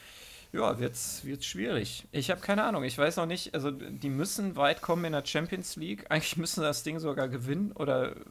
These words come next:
also über irgendwelche anderen Statuten, also oder D-F-B-Pokal,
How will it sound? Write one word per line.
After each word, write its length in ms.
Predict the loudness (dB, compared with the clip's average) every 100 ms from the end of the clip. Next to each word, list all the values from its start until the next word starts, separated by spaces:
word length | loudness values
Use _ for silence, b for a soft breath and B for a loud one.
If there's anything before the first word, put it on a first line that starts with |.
| -18 -16
also 300 | -6 -4 -2
über 540 | -4 -4 -6 -6 -2 0
irgendwelche 440 | 0 0 0 0
anderen 280 | 0 0 -2
Statuten, 800 | -2 -2 -2 -2 -8 -4 -4 -2
also 240 | 0 0
oder 180 | 2 4
D-F-B-Pokal, 800 | 2 2 0 -2 -4 2 2